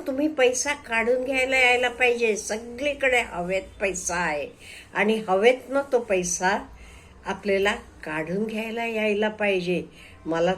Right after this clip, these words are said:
तरी त्याचं कॉन्फिडन्स बघून खूप, खूप आनंद वाटला. त्यामुळे grab the opportunity. आपल्या ऑपॉर्च्युनिटीज आपल्या आजूबाजूला सगळ्या अव्हेलेबल आहेत.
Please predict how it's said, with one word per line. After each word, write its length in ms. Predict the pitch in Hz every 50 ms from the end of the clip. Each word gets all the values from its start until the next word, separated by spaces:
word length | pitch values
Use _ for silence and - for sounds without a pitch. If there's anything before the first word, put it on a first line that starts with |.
| 185 -
तरी 200 | 196 190 202 208
त्याचं 340 | 208 - 185 180 185 196
कॉन्फिडन्स 840 | 196 - - 170 165 165 160 160 - 202 190 208 208 202 208 208 - -
बघून 760 | 190 170 160 156 156 160 156 156 - 185 208 208 208 214 208 185 175 - - - - - -
खूप, 440 | - - - 233 254 277 285 302 302 - - - - -
खूप 560 | - - - - 190 202 233 254 269 - -
आनंद 460 | 202 196 196 196 196 190 190 196 185 190
वाटला. 480 | 175 170 160 156 - - - 131 127 - - - - - - - - - - - - - - -
त्यामुळे 540 | - 233 233 247 277 277 294 302 311 320 311 311 - 175 156 - - -
grab 340 | 202 208 254 277 302 320 320 320 262 240
the 140 | 277 277 262
opportunity. 920 | 240 214 - 226 233 233 233 - 240 240 240 226 208 214 220 202 180 165
आपल्या 400 | 156 160 - - - 214 226 233
ऑपॉर्च्युनिटीज 1000 | 220 202 190 180 - 220 220 220 - - 254 254 254 254 247 262 254 254 - 247
आपल्या 400 | 233 214 - - 226 220 185 - -
आजूबाजूला 960 | 180 190 196 202 208 214 233 233 226 214 208 202 208 220 220 233 240 233 247 262 - - - - - - - - - - - - - -
सगळ्या 1400 | - - - - - - - 277 311 311 - 247 226 214 214 - - - - - 254 269 294 311 311 311 311 - - - - - - -
अव्हेलेबल 680 | 226 240 233 247 247 254 254 262 262 247 233 247 247 233
आहेत. 380 | 208 190 180 180 180 175 165